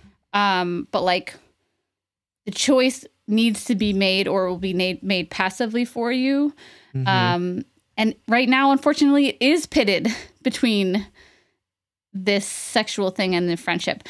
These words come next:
Speaker 1: That might be a little bit too black and white. Like, maybe there's more nuance in here. Maybe your friend would be a little bit more understanding if you had more conversations about it. I don't know.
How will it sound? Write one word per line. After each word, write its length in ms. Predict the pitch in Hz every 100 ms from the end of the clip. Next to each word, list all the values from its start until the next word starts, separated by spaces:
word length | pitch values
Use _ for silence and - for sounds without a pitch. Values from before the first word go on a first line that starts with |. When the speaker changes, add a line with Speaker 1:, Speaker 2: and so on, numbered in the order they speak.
| - -
Speaker 1:
That 240 | 254 269
might 220 | 311 311
be 180 | 294 240
a 80 | 208
little 320 | 202 208 214
bit 220 | 214 -
too 220 | - 240 226
black 240 | 226 240
and 100 | 247
white. 180 | 254 247
Like, 200 | 196 190
maybe 260 | 190 196
there's 240 | 208 214 202
more 220 | 208 208
nuance 400 | 208 208 208 220
in 80 | 214
here. 240 | 208 202
Maybe 260 | 190 180 180
your 120 | 185
friend 280 | 185 185 185
would 120 | 180
be 100 | 185
a 80 | 175
little 200 | 185 202
bit 140 | 214 208
more 280 | 202 208 202 - -
understanding 600 | 190 180 - 311 294 269 214
if 120 | 208
you 80 | 175
had 100 | 175
more 160 | - -
conversations 640 | - 233 226 320 302 285 269
about 340 | 233 233 233
it. 480 | 226 214 - - - _ _ _ _ _ _ -
I 120 | 240
don't 160 | 233 190
know. 180 | 135